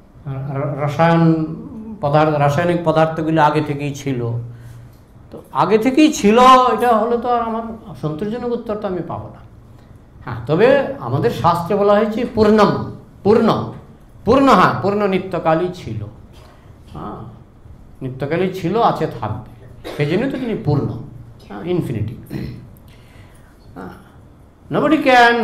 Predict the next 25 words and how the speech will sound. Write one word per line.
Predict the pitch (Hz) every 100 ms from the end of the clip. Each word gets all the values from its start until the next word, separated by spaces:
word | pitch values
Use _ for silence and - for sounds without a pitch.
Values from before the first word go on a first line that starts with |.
| -
find | 156 214 214
out | 214 214
the | 202 -
perfect | 156 - 180 175
answer | 147 147 - 160 156 160 - 143
of | 131
an | 131
inquiry, | 120 117 143 156 185
uh, | 214 220 - - - - - - 135
without | 156 190 220
being | 151 170 180
guided | 165 131 135 147 147
by | 170
authority। | 143 117 127 101 - - - - - -
তাই | 147 147
authority | 143 196 233 262 -
কে, | 233 185 - - - - - - - - - -
এই | 143 120
বৈজ্ঞানিকরা | 151 151 180 180 208
authority | 170 127 135 143 151 117
নয়, | 113 127 131 117
এটা | 117
আমাদের | 120 120
বুঝতে | 110 120 117 -
হবে। | -